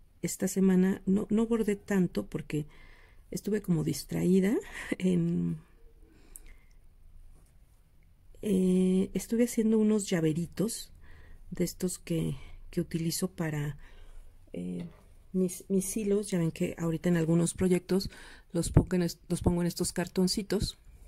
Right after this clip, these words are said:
Entonces aquí, de aquí voy tomando los hilos.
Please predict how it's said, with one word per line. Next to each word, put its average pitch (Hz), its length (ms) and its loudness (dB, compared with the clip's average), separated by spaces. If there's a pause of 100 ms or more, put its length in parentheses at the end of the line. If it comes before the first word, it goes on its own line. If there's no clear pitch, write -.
(760)
Entonces 160 460 -4
aquí, 156 400 -2 (520)
de 170 140 2
aquí 160 180 0
voy 165 160 2
tomando 170 380 -2
los 180 240 -4
hilos. 196 340 -6